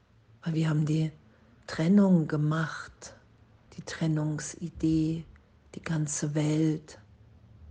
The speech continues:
Sorgen gemacht, Probleme gemacht. Und dieses Machen loszulassen,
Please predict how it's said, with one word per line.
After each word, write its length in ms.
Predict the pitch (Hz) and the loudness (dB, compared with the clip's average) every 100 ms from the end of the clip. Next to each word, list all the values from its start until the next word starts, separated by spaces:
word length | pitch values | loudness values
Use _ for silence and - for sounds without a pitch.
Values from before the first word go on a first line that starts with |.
| - - - - - - - - | -20 -20 -20 -20 -20 -20 -20 -14
Sorgen 640 | 156 160 156 160 160 160 | -2 0 0 -2 -4 -2
gemacht, 580 | 156 156 160 151 - - | -2 -2 -4 -6 -14 -18
Probleme 800 | - 170 151 165 165 165 160 156 | -12 -10 -2 0 2 2 0 -2
gemacht. 600 | - 156 160 156 - - - - _ _ _ _ _ _ _ _ _ _ _ _ _ _ _ _ _ _ _ - | -4 -4 -4 -6 -10 -16 -18 -20 _ _ _ _ _ _ _ _ _ _ _ _ _ _ _ _ _ _ _ -6
Und 160 | 175 | -2
dieses 460 | 170 156 160 151 - _ _ _ _ _ _ | 0 0 -2 -4 -16 _ _ _ _ _ _
Machen 580 | 160 151 185 - 170 160 | -2 0 -2 -2 -2 0
loszulassen, 1500 | 156 160 180 185 - - - 170 160 160 156 - 156 156 | 2 2 2 0 -6 -14 -8 -4 -4 -4 -6 -6 -6 -8